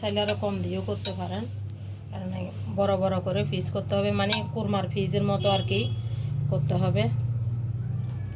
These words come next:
তো আমার থেকে বড় হাড় নাই দেখে আমি ছোট হাড়গুলা দিছি এভাবে, মাংস শুদ্ধ দিয়ে দিছি।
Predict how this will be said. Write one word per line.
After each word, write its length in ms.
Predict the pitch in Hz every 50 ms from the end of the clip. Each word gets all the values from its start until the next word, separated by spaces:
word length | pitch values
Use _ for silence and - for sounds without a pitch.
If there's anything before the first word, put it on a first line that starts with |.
| - - - - - - -
তো 80 | - 208 202 202
আমার 160 | 202 208 202 -
থেকে 180 | - 226 220 233 226 208
বড় 140 | 220 208 202 202 190
হাড় 180 | 214 214 214 220 220
নাই 120 | 226 226 220 208
দেখে 200 | 226 214 202 220 220 208
আমি 100 | 208 214 208 202 -
ছোট 140 | 226 208 - 214 196
হাড়গুলা 420 | 202 196 196 196 196 202 208 214 220 202
দিছি 200 | 208 202 - - 208 202
এভাবে, 300 | 196 196 196 190 208 240 277 - - - - - - - - - - - - - - - - -
মাংস 200 | 190 190 185 175 - 190 185
শুদ্ধ 200 | - 214 214 - 208 202 202 208
দিয়ে 140 | 208 202 190 190
দিছি। 240 | 185 165 - 208